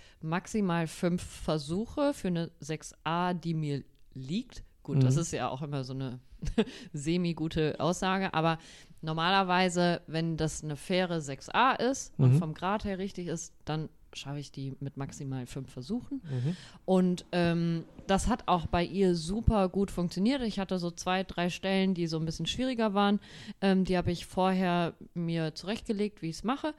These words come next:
Speaker 1: Und dann hat auch der Durchstieg super funktioniert. Am Ende schön hoch den, äh, den Fuß gesteckt und über die Hüfte gezogen. Das hat auch gut funktioniert. Und Blätterdach war für mich einfach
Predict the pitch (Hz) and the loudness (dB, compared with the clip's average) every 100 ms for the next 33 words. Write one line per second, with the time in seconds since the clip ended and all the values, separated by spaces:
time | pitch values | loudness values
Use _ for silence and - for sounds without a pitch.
0 | - - - 196 196 202 196 165 156 165 | -12 -12 0 2 4 4 2 -2 0 0
1 | 170 170 175 151 160 196 175 170 160 151 | 0 -2 -4 -6 -4 -2 -4 -4 -6 -4
2 | 170 208 254 254 - - - - - 180 | 0 2 4 2 -4 -20 -20 -12 -6 -2
3 | 180 190 180 - 180 185 175 - 170 160 | 2 2 0 0 0 2 0 -2 -4 -2
4 | 160 - 139 156 165 160 247 254 - 196 | -2 -4 -4 -2 -2 -2 -4 -8 -6 -8
5 | 185 185 180 - 165 - 160 156 165 226 | -6 -6 -6 -10 -10 -6 -4 -2 0 0
6 | - 208 196 - 190 185 175 156 156 - | 0 -2 -2 -2 -2 0 -4 -4 -6 -4
7 | 190 - - 170 180 180 175 170 180 175 | -4 -6 -16 -10 -8 -6 -8 -4 -6 -6
8 | - - 160 175 220 247 208 190 180 175 | -12 -8 -4 0 2 2 2 0 -2 -4
9 | - 180 185 214 - 165 185 170 165 147 | -2 0 2 0 -2 -2 -2 -2 -4 -4